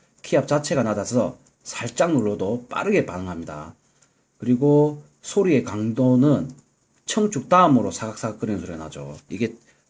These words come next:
지금 저는 적축입니다. 소리가 청축보다 작게 나죠. 한번 눌러볼게요.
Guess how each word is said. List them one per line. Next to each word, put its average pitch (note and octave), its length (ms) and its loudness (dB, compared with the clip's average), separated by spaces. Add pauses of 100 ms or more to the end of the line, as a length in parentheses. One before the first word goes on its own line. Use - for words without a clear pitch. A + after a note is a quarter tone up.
지금 A#2 300 0
저는 C3 180 4
적축입니다. F#2 800 -4 (2250)
소리가 B2+ 380 0 (600)
청축보다 B2 380 -4
작게 F2 200 -10
나죠. F#2 160 -6
한번 G2 180 -8
눌러볼게요. F2 540 -8